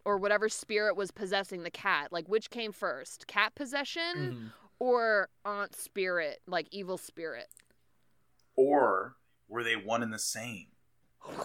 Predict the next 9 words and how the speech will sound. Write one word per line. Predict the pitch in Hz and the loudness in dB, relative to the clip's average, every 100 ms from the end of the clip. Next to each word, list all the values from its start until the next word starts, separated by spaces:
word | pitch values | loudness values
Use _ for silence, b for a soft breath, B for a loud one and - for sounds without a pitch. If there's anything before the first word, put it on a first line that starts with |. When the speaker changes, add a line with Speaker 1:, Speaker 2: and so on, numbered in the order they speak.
| - - - - - - - - - - _ _ _ _ _ _ _ _ _ _ _ _ - | -8 -12 -16 -18 -20 -20 -20 -20 -20 -20 _ _ _ _ _ _ _ _ _ _ _ _ -14
Speaker 2:
That's, | 113 117 - - - | -12 -6 -4 -4 -6
that's | 110 - | -12 -8
possible. | 120 135 - 139 113 | -4 -2 -2 -2 -6
It | 107 | -6
could | 123 113 | -8 -6
be | 117 | -4
a | 113 110 | -4 -4
split | - - 120 | -6 -8 -4
up | 127 127 | -4 -6